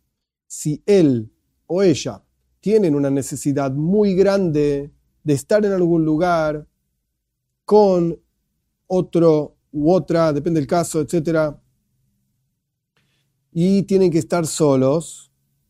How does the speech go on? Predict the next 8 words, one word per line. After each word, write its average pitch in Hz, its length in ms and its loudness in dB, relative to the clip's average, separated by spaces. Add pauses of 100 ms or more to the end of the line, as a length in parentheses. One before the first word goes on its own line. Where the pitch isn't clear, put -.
(800)
si 220 560 0
estaban 185 340 -2
ocupados 160 680 0
en 147 60 -4
hacer 143 200 -6
su 147 160 -4
trabajo, 139 720 -2 (2750)
y 185 460 0